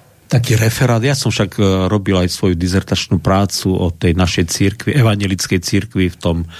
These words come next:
zakladajúcom období komunistického režimu, ako teda nás komunisti sklajšaltovali, takisto ako katolíkov,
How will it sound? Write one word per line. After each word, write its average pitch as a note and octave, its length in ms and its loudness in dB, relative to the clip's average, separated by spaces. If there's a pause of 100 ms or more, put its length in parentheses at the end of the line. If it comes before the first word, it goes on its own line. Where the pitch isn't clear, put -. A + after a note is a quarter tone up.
(880)
zakladajúcom G2 840 0
období G2+ 400 0
komunistického G2+ 800 0
režimu, G2+ 480 2 (520)
ako - 320 -6
teda F#2 240 -2
nás E2+ 240 -2
komunisti E2+ 720 0 (120)
sklajšaltovali, F#2 1080 0 (320)
takisto F#2+ 360 0
ako F#2 200 0
katolíkov, G2 640 0